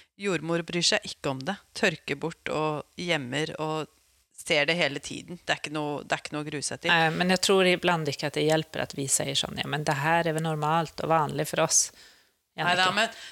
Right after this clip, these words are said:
Speaker 1: men vit
Speaker 2: Men det er
Speaker 1: hvertfall at
Speaker 2: viktig.
Speaker 1: partner ser det ikke, da.
Speaker 2: Nei,
Speaker 1: Og
Speaker 2: partner
Speaker 1: vit
Speaker 2: ser
Speaker 1: at vi ikke, altså, det, vi bryr oss seriøst
Speaker 2: Nei,
Speaker 1: ikke.
Speaker 2: nei, absolutt. Det er viktig å si det.
Speaker 1: Ja.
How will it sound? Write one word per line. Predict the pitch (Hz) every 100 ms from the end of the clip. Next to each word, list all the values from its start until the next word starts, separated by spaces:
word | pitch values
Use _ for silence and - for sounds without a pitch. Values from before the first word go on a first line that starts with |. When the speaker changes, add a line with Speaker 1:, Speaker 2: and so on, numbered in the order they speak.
| -
Speaker 1:
men | 226 214
vit | 220 220
Speaker 2:
Men | 196 196
det | 214
er |
Speaker 1:
hvertfall | 214 214 170
at | 139
Speaker 2:
viktig. | -
Speaker 1:
partner | 175
ser | 175 185
det | 170
ikke, | 196
da. | 202 -
Speaker 2:
Nei, | - 180 170 165 _
Speaker 1:
Og | 208
Speaker 2:
partner | 180 165 170
Speaker 1:
vit | 151
Speaker 2:
ser | 156 180
Speaker 1:
at | 170
vi | 160 160 156
ikke, | 175 - -
altså, | 165 165
det, | 170 131 -
vi | 160 180 180
bryr | 143 156 139 107 127
oss | 139 - -
seriøst | 147 147 127 139 190
Speaker 2:
Nei, | 190
Speaker 1:
ikke. | 220
Speaker 2:
nei, | 190 156 165
absolutt. | - 240 196 -
Det | 190
er | 185
viktig | 175 - 190
å |
si | - - -
det. | 185 - _ -
Speaker 1:
Ja. | 156